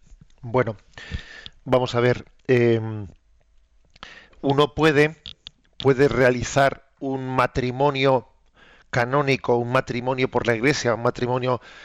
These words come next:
con una persona, eh, no bautizada. Eh, sí puede hacerlo.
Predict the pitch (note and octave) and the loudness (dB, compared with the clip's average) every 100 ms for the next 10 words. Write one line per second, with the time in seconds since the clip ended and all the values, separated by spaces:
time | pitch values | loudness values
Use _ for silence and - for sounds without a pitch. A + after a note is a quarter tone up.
0 | - - _ _ - C#3 C#3+ D3+ D3 C#3+ | -20 -20 _ _ -2 0 2 0 2 0
1 | B2+ D3 D3 C#3 C3 - _ _ _ _ | 2 -2 2 2 0 -6 _ _ _ _
2 | - C#3+ B2+ B2+ C#3 C#3 C3+ - A#2 - | 0 4 4 2 2 2 0 -4 -2 2
3 | D3 A#2 F2+ _ _ _ _ _ _ _ | 2 0 -6 _ _ _ _ _ _ _
4 | _ _ _ - - - - C#3 B2 A#2+ | _ _ _ -20 -20 -20 -4 2 4 2
5 | - C#3+ - C3+ A#2 G#2 C3 B2 A2 G2+ | 0 0 2 4 4 2 0 0 -2 -8